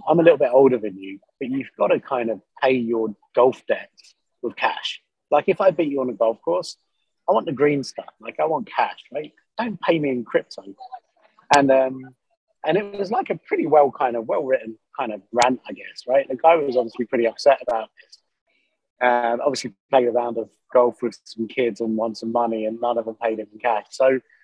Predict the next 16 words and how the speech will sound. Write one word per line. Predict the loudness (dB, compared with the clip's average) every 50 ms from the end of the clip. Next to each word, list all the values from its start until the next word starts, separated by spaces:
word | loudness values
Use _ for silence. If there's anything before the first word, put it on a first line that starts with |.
| _ _ _ _ _ _ _
so | -2 0
they | 0 2 4 4
all | 6 6
responded. | 4 4 4 2 2 4 2 0 0 -2 -4 _
They | -4 -2 -2 -4
were | -6 -4
just | -4 -4 -4 -2
like, | -2 0 0 0 -2 -4 _ _ _ _ _ _ _ _ _ _ _ _ _ _ _ _ _ _ _ -2
"Dude, | -2 0 2 0
I | 0 0
don't | -2 -6 -8 -6
even | -6 -4 -4 -4
have | 0 0 0 0 0
a | -6
bank | 0 2 2 2 2 0 -4
account. | -8 -12 -12 -12 -14 -14